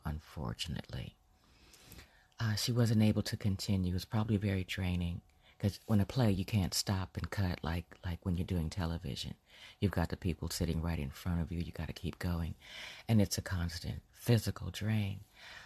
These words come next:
And her body, you know, needed a rest, and it took a toll on her. And they had to, unfortunately, uh, close the show because without Lucy,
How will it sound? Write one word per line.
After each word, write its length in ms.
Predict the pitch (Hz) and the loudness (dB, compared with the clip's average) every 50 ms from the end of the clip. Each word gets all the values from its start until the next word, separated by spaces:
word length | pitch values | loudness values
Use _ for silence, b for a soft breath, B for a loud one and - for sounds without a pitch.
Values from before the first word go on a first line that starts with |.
| B B B | B B B
And 160 | - 117 110 110 | 2 2 4 6
her 100 | 120 113 | 6 4
body, 460 | - 110 107 104 107 104 104 - - | 4 2 0 2 0 0 -2 -4 -4
you 80 | - 120 | -4 -2
know, 220 | 98 90 101 - - _ _ _ _ | -2 -2 -4 -8 -12 _ _ _ _
needed 240 | - 113 113 107 107 | 2 4 4 4 4
a 60 | 104 | 2
rest, 340 | 104 110 123 135 135 113 - | 0 0 0 -2 -2 -4 -4
and 100 | - 85 | -4 -4
it 80 | 95 - | -2 -2
took 180 | - - - | -2 -2 -2
a 40 | 104 | -4
toll 360 | - - - 147 165 190 175 | -6 -4 -4 -2 -2 -2 -2
on 120 | 127 104 - | -2 -2 -2
her. 240 | - - - 107 - B B B B B B B B B B B B B B | -2 -4 -6 -8 -10 B B B B B B B B B B B B B B
And 140 | 127 120 | 2 4
they 100 | 123 139 | 6 4
had 500 | 135 131 - - 165 185 202 226 247 - - | 4 2 0 -2 0 0 2 0 0 -2 -2
to, 380 | - - 135 123 120 120 123 - | 0 0 2 2 2 2 0 0
unfortunately, 1160 | - 123 123 120 - - - 165 175 196 208 - - - 120 110 - - 117 113 113 107 104 - _ B B B B B B B B B B B B _ _ _ _ - | 0 0 0 -2 -4 -4 -2 -2 0 0 0 -2 0 0 0 0 0 0 0 0 0 -2 -4 -8 _ B B B B B B B B B B B B _ _ _ _ -4
uh, 380 | - 123 117 113 - - - - - - - | -2 0 0 0 -2 -4 -8 -10 -12 -12 -4
close 280 | - - 170 170 165 - | 4 8 8 10 10 8
the 100 | - 139 | 8 6
show 600 | - - - 196 214 240 208 156 113 101 107 107 - _ _ _ _ - - | 6 6 6 4 2 0 -2 -4 -4 -4 -6 -8 -14 _ _ _ _ -6 0
because 1200 | 113 135 - - - - - 175 190 202 214 226 226 233 240 240 240 247 247 247 - - - - _ _ _ - | 2 2 2 0 -4 -6 -4 -2 0 0 0 0 -2 -2 -2 -2 -4 -4 -6 -8 -12 -14 -14 -16 _ _ _ -6
without 460 | - 139 - - - - 147 156 - | -6 -6 -2 2 4 4 4 2 0
Lucy, 840 | 143 143 143 156 156 - - - - 165 160 160 160 156 160 160 | 0 0 2 2 0 0 -4 -6 -6 -4 -4 -4 -4 -4 -6 -6